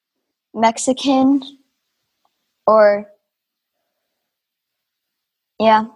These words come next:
those would probably be my two options. Or, like, a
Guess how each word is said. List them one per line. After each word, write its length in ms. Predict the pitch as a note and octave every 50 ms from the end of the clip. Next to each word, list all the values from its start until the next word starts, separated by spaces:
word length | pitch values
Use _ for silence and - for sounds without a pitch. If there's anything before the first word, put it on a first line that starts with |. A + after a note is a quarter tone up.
| _ _ -
those 260 | A3+ A3 A#3 A3+ -
would 280 | C4 B3 A#3 B3 - -
probably 340 | - B3 G#3 G#3 - G#3+ G#3+
be 180 | G#3 G3 G3
my 120 | G3 F#3+ G3+
two 180 | - - -
options. 760 | - F#3+ F3+ F#3 - - - F#3+ F#3+ G3+ - - - - - _ _ _ _ _ _ _ _ _ _ _ _ _ _ _ _ _ _ _ _ _ _ _ _ _ _ _ _ _ _ - - _ _ -
Or, 100 | A#3 A#3+
like, 220 | A#3+ A#3+ A#3+ A#3+ A3+
a 220 | G#3 G3+ G3 G3